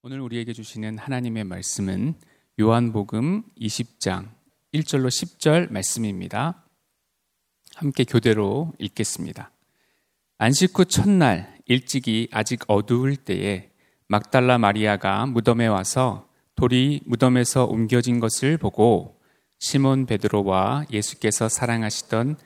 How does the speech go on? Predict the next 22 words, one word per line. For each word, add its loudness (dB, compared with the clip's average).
그 0
다른 -2
제자에게 -4
달려가서 -6
말하되, -2
"사람들이 0
주님을 -2
무덤에서 2
가져다가 -4
어디 2
두었는지 0
우리가 -2
알지 -4
못하겠다." -2
하니, -6
베드로와 4
그 4
다른 2
제자가 -2
나가서 0
무덤으로 2
갈새, -4